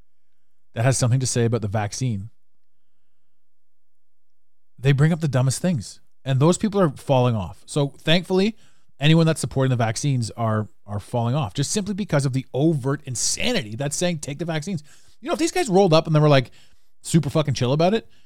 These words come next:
and they were, <laughs> you know, they were like, "Maybe you should take this vaccine because this, this, and this, and these are the things that are gonna happen,"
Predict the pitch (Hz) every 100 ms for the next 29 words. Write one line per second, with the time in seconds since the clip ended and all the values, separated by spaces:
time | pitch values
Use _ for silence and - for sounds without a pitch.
0 | - - - - 147 143 143 143 - 107
1 | 160 127 143 147 147 131 175 190 170 180
2 | - 170 147 160 147 139 139 131 151 147
3 | 131 117 135 135 117 135 135 143 131 120
4 | 127 120 117 110 107 131 170